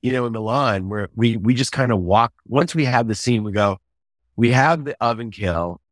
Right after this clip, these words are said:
We're shooting it for two and a half days, probably a full day in the oven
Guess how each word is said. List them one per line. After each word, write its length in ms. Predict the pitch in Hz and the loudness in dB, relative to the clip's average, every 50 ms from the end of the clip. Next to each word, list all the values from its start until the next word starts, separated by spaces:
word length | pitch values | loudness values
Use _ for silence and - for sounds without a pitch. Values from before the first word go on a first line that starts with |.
| _ _ - | _ _ -6
We're 80 | 107 | -4
shooting 420 | - - - 143 135 131 147 151 143 | -2 0 2 2 2 2 2 2 2
it 180 | 135 98 - | 0 -2 -4
for 120 | - 107 90 | -6 -8 -8
two 220 | - - 127 131 | -4 0 2 2
and 80 | 127 120 | 2 2
a 20 | |
half 260 | 110 107 104 98 - - | 2 0 -2 -2 -4 -4
days, 460 | - 98 92 85 82 82 82 - - _ _ _ _ _ _ _ _ _ _ - | -2 0 0 0 -2 -4 -6 -8 -12 _ _ _ _ _ _ _ _ _ _ 2
probably 360 | 123 131 139 143 135 127 127 | 4 4 4 4 4 4 4
a 60 | 113 | 2
full 220 | 95 - 110 113 | 2 0 -2 -2
day 140 | 104 113 113 | 0 0 0
in 60 | 110 | 0
the 120 | 110 107 98 | 2 2 2
oven 340 | 87 95 92 98 95 98 | 2 2 0 0 -2 -4